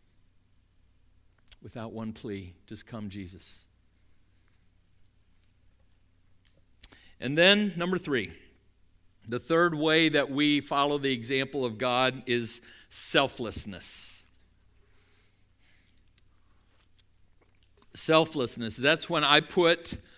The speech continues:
other people's needs ahead of my own. Now, here's the thing.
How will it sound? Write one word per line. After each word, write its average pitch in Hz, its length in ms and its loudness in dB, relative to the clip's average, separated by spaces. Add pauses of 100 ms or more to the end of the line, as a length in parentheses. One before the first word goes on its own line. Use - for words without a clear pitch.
(340)
other 180 260 6
people's 190 540 0
needs 165 520 0
ahead 139 380 0
of 135 160 -2
my 131 260 -2
own. 107 440 -6 (2250)
Now, 135 340 2
here's 170 220 2
the 160 100 -6
thing. 123 300 0